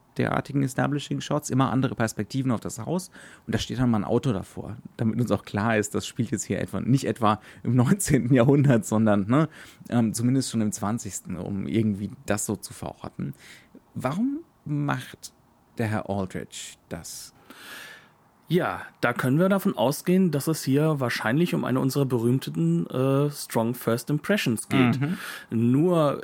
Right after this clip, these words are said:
Speaker 2: ist es hier nicht so, dass es um den Vater geht, den Dialog,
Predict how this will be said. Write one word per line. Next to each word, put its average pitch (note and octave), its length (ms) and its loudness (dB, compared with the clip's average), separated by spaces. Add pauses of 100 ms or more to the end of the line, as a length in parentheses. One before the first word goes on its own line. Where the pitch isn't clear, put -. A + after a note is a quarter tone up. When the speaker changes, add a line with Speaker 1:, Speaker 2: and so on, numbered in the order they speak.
(100)
Speaker 2:
ist C3+ 140 2
es D3 160 2
hier C3 140 2
nicht B2+ 260 2
so, C3 160 4
dass B2 220 -2
es A#2+ 120 -4
um A#2 120 0
den G#2+ 180 -4
Vater G#2+ 480 -2
geht, A3 460 -2
den A2+ 140 -4
Dialog, G#2+ 680 0